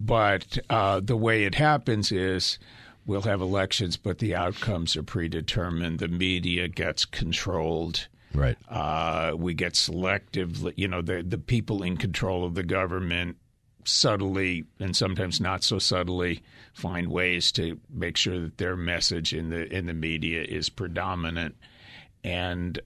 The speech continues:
Speaker 1: uh, it, you know, it's not Russian troops marching down Central Avenue.
Speaker 2: Right.
Speaker 1: And that's never been the threat.
Speaker 2: Right. It's, it's never that overt. It,
Speaker 1: Yeah.
Speaker 2: it's always, it's always couched as, "This is normal. This is what,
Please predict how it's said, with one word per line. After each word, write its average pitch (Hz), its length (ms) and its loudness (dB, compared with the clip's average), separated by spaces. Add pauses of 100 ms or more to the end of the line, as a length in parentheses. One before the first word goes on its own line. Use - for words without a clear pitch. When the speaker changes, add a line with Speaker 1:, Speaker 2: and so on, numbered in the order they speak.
Speaker 1:
uh, 87 640 0 (640)
it, 113 220 -6
you 143 140 4
know, 113 180 2
it's 131 280 2
not 147 300 6
Russian 135 540 6
troops 131 480 2
marching 104 560 2
down 101 320 2
Central 90 500 2
Avenue. 85 460 -2 (560)
Speaker 2:
Right. 107 260 8
Speaker 1:
And 139 160 6
that's 180 300 8
never 220 600 8 (460)
been 113 400 4 (100)
the 101 120 0
threat. - 640 0 (460)
Speaker 2:
Right. 92 240 8
It's, 87 240 4
it's 95 140 4
never 113 280 8
that 95 240 6
overt. 82 360 4 (220)
It, 92 160 2
Speaker 1:
Yeah. 98 80 6
Speaker 2:
it's 90 100 0
always, 110 560 8
it's - 160 4
always 98 260 6
couched 92 440 4
as, 78 160 6
"This 95 160 6
is 98 120 6
normal. 117 380 4
This 95 160 6
is 92 80 6
what, 101 160 6